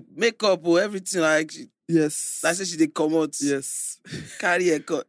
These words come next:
Speaker 1: And guess what? She never sold that thing before. It's just music. And
Speaker 2: Mm-hmm.
Speaker 1: it's, like,
Speaker 2: Mm-hmm.
Speaker 1: metaphoric somehow.
Speaker 2: Yeah, yeah.
Speaker 1: Omo, she took it literal. Carried her cut for hand like this. Say, "Yeah, I'm the mother that sells." It's still going.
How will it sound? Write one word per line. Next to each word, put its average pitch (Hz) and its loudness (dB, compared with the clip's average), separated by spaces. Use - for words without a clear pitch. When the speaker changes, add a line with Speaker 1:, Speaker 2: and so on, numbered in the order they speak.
Speaker 1:
And 170 2
guess 196 0
what? 170 0
She 160 -6
never 175 -2
sold 160 -6
that 147 -6
thing 143 -12
before. 127 -18
It's 127 -16
just 156 -10
music. 131 -12
And 139 -10
Speaker 2:
Mm-hmm. 165 -4
Speaker 1:
it's, 240 -6
like, - -12
Speaker 2:
Mm-hmm. 156 -12
Speaker 1:
metaphoric 123 -14
somehow. 123 -12
Speaker 2:
Yeah, 117 -8
yeah. 110 -16
Speaker 1:
Omo, 127 -8
she - -12
took 170 -8
it 160 0
literal. 143 -6
Carried 156 -4
her 135 -10
cut 139 -10
for 131 -12
hand 127 -12
like 120 -14
this. - -16
Say, 135 -8
"Yeah, 117 -8
I'm 120 -10
the 120 -6
mother 131 -2
that 117 -10
sells." 135 -12
It's - -16
still 156 0
going. 131 -8